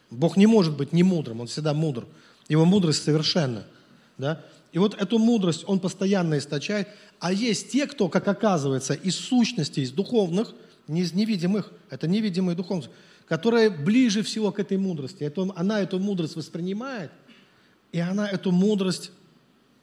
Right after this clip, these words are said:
старается передать ниже. Помните, над г-, над крышкой ковчега кто был там? Которые, э, существа, которые Божье присутствие олицетворяли. Это к-, серафимы, которые крыльями своими простирались над крышкой. И это олицетворяло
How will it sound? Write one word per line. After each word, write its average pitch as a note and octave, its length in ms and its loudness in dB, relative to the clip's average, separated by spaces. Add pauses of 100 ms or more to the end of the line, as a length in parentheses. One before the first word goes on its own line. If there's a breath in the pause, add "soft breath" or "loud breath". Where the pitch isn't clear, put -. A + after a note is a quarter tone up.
(320)
старается F3 500 -2
передать D#3+ 460 0
ниже. C3+ 220 -4 (260 loud breath)
Помните, A#3 340 6
над F3+ 220 8
г-, D#3+ 220 -4
над F3+ 240 8
крышкой G#3+ 400 4
ковчега F3 560 -2
кто - 220 0
был C3 220 0
там? G#2+ 280 -6 (400 loud breath)
Которые, F3 360 4 (140)
э, D#3+ 180 0
существа, F3 520 -2
которые E3+ 400 -2
Божье E3 320 -2
присутствие E3+ 540 -2
олицетворяли. C3+ 680 -6 (800 soft breath)
Это E3+ 260 0
к-, - 180 -20
серафимы, F3+ 640 2
которые D3+ 300 2
крыльями G3 420 2
своими C#3 320 0
простирались D3+ 720 -2 (320 loud breath)
над D3+ 180 -10
крышкой. C3 500 -8
И D#3 60 -8
это F3 360 -4 (400 loud breath)
олицетворяло E3 760 -2